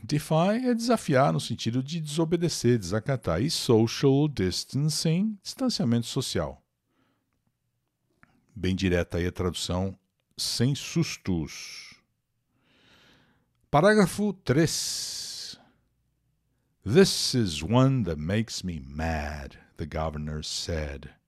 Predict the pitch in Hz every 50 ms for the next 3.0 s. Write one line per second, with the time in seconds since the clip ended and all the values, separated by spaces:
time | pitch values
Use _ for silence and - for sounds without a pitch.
0 | _ _ _ _ _ _ _ _ _ _ _ _ _ _ _ _ _ _ - -
1 | 185 104 92 87 - - - 73 76 - 73 76 76 87 107 113 - - - 82
2 | 73 85 85 80 80 78 73 78 73 69 67 - 73 73 71 67 69 69 - -